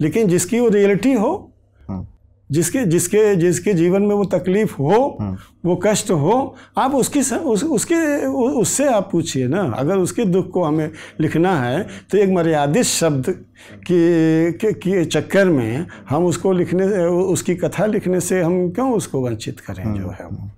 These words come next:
Speaker 2: हम्म। क्या भाषा की मर्यादा कहानीकार के भीतर होती है,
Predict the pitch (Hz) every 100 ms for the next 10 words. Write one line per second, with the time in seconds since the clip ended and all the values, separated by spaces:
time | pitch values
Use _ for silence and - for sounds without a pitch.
0 | - _ _ _ 175 202 - _ - _
1 | - - - 160 120 131 127 160 156 165
2 | 131 127 120 117 143 139 - - - -
3 | - 117 117 117 127 127 123 107 107 117
4 | 110 - - - 104 123 95